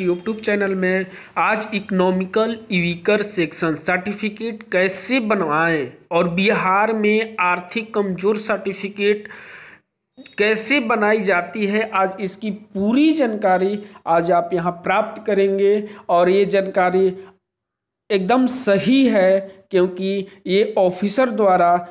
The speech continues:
इसे सेटिस्फाइड भी किया गया है। जैसे, अ, बहुत, अ, वह प्रॉब्लम हो रहा था कि आर्थिक पिछड़े को कैसे सर्टिफिकेट बनाया जाएगा, जो सवर्ण आरक्षण है बिहार में कैसे दिया जाएगा,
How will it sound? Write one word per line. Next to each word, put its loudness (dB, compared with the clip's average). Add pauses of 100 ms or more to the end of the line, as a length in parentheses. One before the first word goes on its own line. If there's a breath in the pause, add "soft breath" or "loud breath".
(140 loud breath)
इसे -2
सेटिस्फाइड -2
भी -2
किया -8
गया -16
है। -20 (840)
जैसे, 2 (260 loud breath)
अ, 4
बहुत, 2
अ, 2 (560)
वह 2
प्रॉब्लम 0
हो 2
रहा 2
था 0
कि 2
आर्थिक -2 (520 loud breath)
पिछड़े 0 (680 loud breath)
को 2
कैसे 0
सर्टिफिकेट -2
बनाया 2
जाएगा, 2
जो -2
सवर्ण 0
आरक्षण 0
है -2
बिहार 0
में -2
कैसे 0
दिया 2
जाएगा, 0